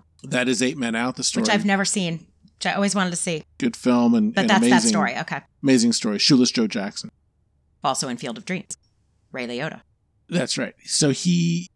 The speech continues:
Speaker 1: he hallucinates the, that he's watching the, the nineteen nineteen World Series. And it's just great writing, just great pull.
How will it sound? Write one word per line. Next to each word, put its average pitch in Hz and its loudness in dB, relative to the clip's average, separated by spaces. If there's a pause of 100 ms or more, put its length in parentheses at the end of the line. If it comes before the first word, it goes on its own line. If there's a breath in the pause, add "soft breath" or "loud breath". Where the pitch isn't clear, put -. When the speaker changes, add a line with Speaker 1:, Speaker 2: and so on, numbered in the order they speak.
(720)
Speaker 1:
he 165 0
hallucinates 160 4
the, 135 0
that 147 -4
he's 123 -2
watching 135 -2
the, 127 -4
the 143 -8
nineteen 123 -4
nineteen 113 -6
World 170 2
Series. 113 0 (540 loud breath)
And 233 6
it's - 2
just - 2 (100)
great 226 2
writing, 196 4
just - 2
great 196 2
pull. - 0